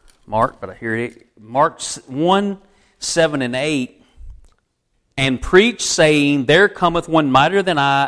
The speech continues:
after me, uh, the latchet of whose shoes I am not worthy to stoop down and unloose.'" So this is the exact same story that Matthew just, uh, wrote about, about John the Baptist and his ministry.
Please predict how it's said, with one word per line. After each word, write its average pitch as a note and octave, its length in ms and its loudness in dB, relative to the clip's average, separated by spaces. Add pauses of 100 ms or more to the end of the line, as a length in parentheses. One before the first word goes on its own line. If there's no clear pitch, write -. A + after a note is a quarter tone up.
after C#3+ 540 -4 (100)
me, A2+ 640 -2 (400)
uh, G2+ 560 0
the G2+ 140 -2
latchet C3 360 2
of A#2+ 120 -8
whose C#3+ 180 0
shoes C#3 260 -2
I A#2+ 100 0
am A2 140 -6
not C3+ 220 -2
worthy C#3 280 -2
to A2+ 140 -14
stoop C#3+ 320 -6
down A#2 400 -4
and G#2+ 220 -12
unloose.'" A#2 640 -2 (420)
So D3+ 200 -8
this F3+ 200 -2
is C3 120 -14
the C#3+ 140 -4
exact B2+ 520 -8
same D#3+ 480 -4
story E3+ 640 -6
that G#2+ 180 -10
Matthew C#3+ 440 -10
just, A#2 280 -6 (280)
uh, G#2 260 -4
wrote A#2+ 220 2
about, G#2 400 -4
about A2+ 260 -6
John B2+ 240 -4
the D3 60 -12
Baptist A2 540 -8 (280)
and G#2+ 140 -8
his F3+ 200 2
ministry. A2+ 540 -8